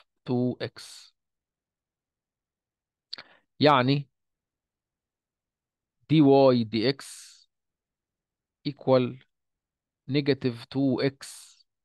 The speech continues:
وده هيروح هناك بالديفايدد يبقى two Y minus one. هي دي الإجابة بتاعتي، وأعتقد إن أقرب واحدة للإجابة دي هي مين يا شباب؟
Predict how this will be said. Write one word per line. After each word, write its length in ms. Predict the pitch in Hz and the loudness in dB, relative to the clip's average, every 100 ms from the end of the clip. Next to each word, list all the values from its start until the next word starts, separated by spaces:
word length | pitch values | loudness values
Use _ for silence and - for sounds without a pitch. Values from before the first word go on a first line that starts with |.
| _ | _
وده 280 | 131 135 | -4 0
هيروح 140 | 123 127 | 0 -2
هناك 200 | 131 120 | -4 -6
بالديفايدد 720 | 117 117 127 131 123 123 - | -6 0 2 2 0 -4 -8
يبقى 220 | 113 107 | -4 -4
two 120 | - 123 120 120 120 | -2 -2 2 4 2
Y 140 | 117 113 _ 127 | 0 -6 _ -8
minus 360 | 117 113 107 | -8 -6 -10
one. 320 | - 123 165 180 - - _ _ | -6 -2 -2 -4 -12 -20 _ _
هي 160 | 127 123 | 0 2
دي 120 | 123 | 0
الإجابة 360 | 120 117 123 113 | -2 -2 0 -2
بتاعتي، 400 | - 131 147 165 | -4 -6 -4 -4
وأعتقد 440 | 101 113 135 131 | -4 -4 -8 -10
إن 80 | 120 | -4
أقرب 340 | 143 135 117 | 0 0 0
واحدة 280 | 127 123 117 | -4 -4 -4
للإجابة 380 | 110 110 127 117 | -4 -2 -2 -2
دي 220 | 120 117 | -2 -4
هي 40 | |
مين 140 | 117 117 | -4 -8
يا 40 | |
شباب؟ 300 | 107 110 113 | -6 -4 -4